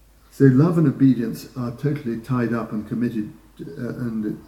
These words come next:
we're committed to both. If we know the Lord Jesus, then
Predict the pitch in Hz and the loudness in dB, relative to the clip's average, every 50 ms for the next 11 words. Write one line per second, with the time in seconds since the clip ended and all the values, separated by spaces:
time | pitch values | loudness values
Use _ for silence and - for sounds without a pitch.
0 | - 135 135 139 127 120 113 - - 113 120 127 117 - 110 104 - - 110 - | -14 -6 -4 -2 -2 -2 -4 -6 -6 -2 -2 -2 -2 -2 -4 -6 -6 -8 -12 -8
1 | - 120 113 104 90 - - - 143 139 123 - 131 127 127 123 110 - - - | -6 -4 -2 -4 -4 -6 -10 -12 -12 -12 -10 -8 -6 -6 -4 -6 -6 -10 -14 -20
2 | _ _ _ _ _ _ - 117 117 117 117 113 113 110 110 110 107 107 107 107 | _ _ _ _ _ _ -6 -4 -4 -2 -2 -2 -4 -4 -2 -4 -4 -4 -4 -6
3 | 107 104 110 113 110 - - 120 117 117 117 113 - | -6 -6 -6 -10 -12 -12 -12 -10 -10 -8 -8 -8 -10